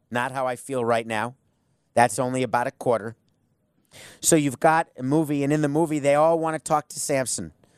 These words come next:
So that's what we say here. "So I wanna talk to Samson," which means that you tweet at me at David P Samson in the D Ms. That's like a direct message. Send me a note of a topic,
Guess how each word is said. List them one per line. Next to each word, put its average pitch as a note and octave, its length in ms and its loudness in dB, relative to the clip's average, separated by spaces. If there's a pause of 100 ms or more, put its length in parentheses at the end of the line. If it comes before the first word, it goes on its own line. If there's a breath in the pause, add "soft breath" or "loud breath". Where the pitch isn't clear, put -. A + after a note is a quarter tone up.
(240 soft breath)
So - 140 2
that's F3+ 180 2
what F3+ 120 0
we E3 80 -2
say F3 260 2
here. B2 180 -2
"So - 200 -2
I B2+ 80 4
wanna B2 240 -4
talk - 260 -4
to A#2 100 -14
Samson," E2 480 -8 (400 soft breath)
which D3 240 2
means D#3 220 -2
that C#3 80 -2
you C#3 180 2
tweet D3+ 300 0
at C3+ 160 0
me C3+ 200 -2
at C#3 120 -4
David A#2+ 260 -2
P B2 140 -6
Samson A#2 480 -2
in A2+ 80 -2
the G#2 60 -4
D A#2 220 0
Ms. A2 420 -4 (280 soft breath)
That's A#2+ 240 2
like A#2 140 -2
a - 20 -18
direct A#2 320 0
message. G#2 440 -4
Send A2 200 0
me A2+ 140 0
a G2 240 0
note A2 340 2 (240 soft breath)
of A2 120 0
a G#2+ 40 -4
topic, A#2 480 -2